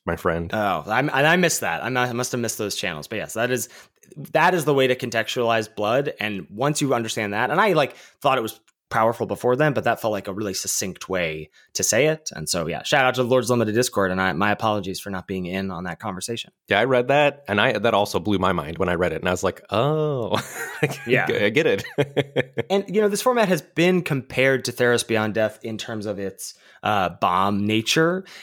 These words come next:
Speaker 2: And I think in a bomb-heavy format, Blood is great as well to dig you towards your best cards, and it feels, gives you very, like,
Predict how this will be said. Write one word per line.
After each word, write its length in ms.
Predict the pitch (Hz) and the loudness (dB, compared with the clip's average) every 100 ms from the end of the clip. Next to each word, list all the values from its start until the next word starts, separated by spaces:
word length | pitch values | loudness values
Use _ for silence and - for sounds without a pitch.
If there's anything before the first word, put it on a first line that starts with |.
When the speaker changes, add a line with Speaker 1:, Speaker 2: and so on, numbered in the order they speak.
| - | -2
Speaker 2:
And 120 | 135 | 0
I 40 | |
think 200 | 147 143 | 2 2
in 80 | 131 | 2
a 60 | 127 | 4
bomb-heavy 440 | 120 117 113 110 | 2 2 0 -2
format, 600 | - 175 196 127 117 - | 0 2 4 4 2 0
Blood 220 | 120 123 | 0 0
is 120 | 113 113 | 0 -2
great 200 | 120 113 | 0 -2
as 120 | 98 | 0
well 220 | 120 120 | 2 2
to 100 | 110 | 0
dig 200 | 107 95 | -6 -4
you 80 | 98 | -4
towards 300 | - 113 101 | -2 -4 -2
your 80 | 98 | -2
best 220 | 95 - | -2 0
cards, 320 | 104 92 90 | 0 0 0
and 80 | 92 | -4
it 80 | 95 | -4
feels, 260 | 104 151 | -4 -6
gives 280 | - 120 - | -4 -4 -2
you 80 | 113 | -2
very, 300 | 117 107 104 | 2 4 4
like, 260 | 95 - | 0 -2